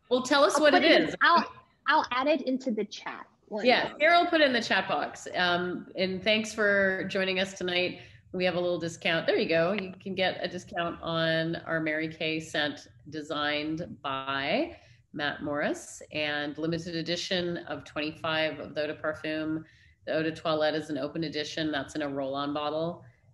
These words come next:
Speaker 1: And the Eau de Parfum comes with a classic glass,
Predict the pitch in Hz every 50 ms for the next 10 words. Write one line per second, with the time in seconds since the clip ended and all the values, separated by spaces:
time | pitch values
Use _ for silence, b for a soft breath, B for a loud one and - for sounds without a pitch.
0 | _ - 143 147 143 143 151 147 123 151 151 - 170 160 160 - 165 165 165 165
1 | 165 180 175 175 160 165 170 170 175 170 - - - - - 170 170 170 165 165
2 | 165 165 165 - 170 165 170 170 - - 185 165 - - - 156 156 156 156 160
3 | 170 165 - - - -